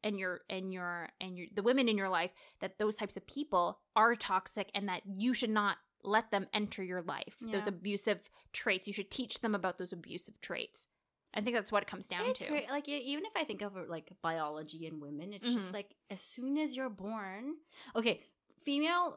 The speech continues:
Speaker 2: like, babies, when they're born, they're
Speaker 1: Yeah.
Speaker 2: born, like, we're born with all the eggs that we'll ever have.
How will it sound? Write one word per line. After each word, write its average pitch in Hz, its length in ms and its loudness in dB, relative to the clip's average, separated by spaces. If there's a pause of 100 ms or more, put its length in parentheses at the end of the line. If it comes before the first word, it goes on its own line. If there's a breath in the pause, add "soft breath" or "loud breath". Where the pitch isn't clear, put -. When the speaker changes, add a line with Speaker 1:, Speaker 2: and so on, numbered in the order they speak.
Speaker 2:
like, 208 260 -2
babies, 220 400 -2
when 220 160 -4
they're 196 140 -2
born, 185 340 -4
they're 220 100 2
Speaker 1:
Yeah. 170 100 4
Speaker 2:
born, 233 280 0
like, 185 180 -4 (340)
we're 220 200 0
born 214 300 0
with 214 180 -4
all 202 180 0
the 208 140 0
eggs 175 220 -4
that 170 140 -4
we'll 175 160 -4
ever 151 200 -8
have. 170 240 -10